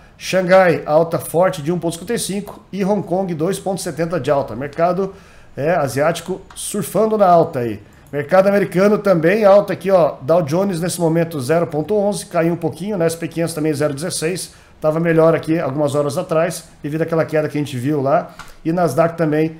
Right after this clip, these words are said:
nesse momento, zero trinta e nove também caindo, né? Nesse momento aqui, mas estavam bem melhores esses índices aqui no mercado americano. O petróleo aqui, o Brent, referência à Petrobras, importante acompanhar a Brent, por quê?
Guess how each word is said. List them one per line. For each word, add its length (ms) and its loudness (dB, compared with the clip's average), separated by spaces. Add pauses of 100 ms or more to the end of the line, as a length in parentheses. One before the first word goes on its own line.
(180)
nesse 180 -4
momento, 420 -2
zero 260 0
trinta 240 -6
e 20 -2
nove 240 -2
também 420 -4
caindo, 540 -2 (160)
né? 260 -6 (120)
Nesse 200 -12
momento 300 -6
aqui, 160 -8
mas 160 -2
estavam 340 -4
bem 200 -2
melhores 360 2
esses 360 -10
índices 240 -6
aqui 320 -8 (320)
no 120 -4
mercado 460 -2
americano. 560 -4 (560)
O 120 -2
petróleo 540 6
aqui, 180 -2
o 40 0
Brent, 460 2
referência 480 -2
à 20 -2
Petrobras, 580 2
importante 500 -2
acompanhar 400 0
a 20 2
Brent, 360 0
por 160 -4
quê? 260 -2